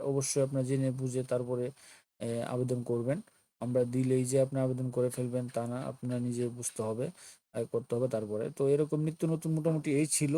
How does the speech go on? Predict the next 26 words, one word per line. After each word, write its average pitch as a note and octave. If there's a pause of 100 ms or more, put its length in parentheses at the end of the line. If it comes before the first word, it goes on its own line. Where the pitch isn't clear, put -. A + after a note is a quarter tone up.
এই C3+
বিজ্ঞপ্তিটা। C#3
তো C#3+
এরকম D3
নিত্য D3+
নতুন D#3
সকল D3
ধরনের C#3+
সকল C#3+
চাকরির C#3+
নিয়োগ D3
বিজ্ঞপ্তি D3
আপনি C#3
যদি C#3
সবার C#3
আগে C#3 (500)
আপনার C3
ওয়ালেটে C3+
আপনি C#3+
পেতে C#3
চান, C#3+ (540)
তো C#3 (260)
আমাদের C#3
এই C#3+
যে C#3
এখানে D#3+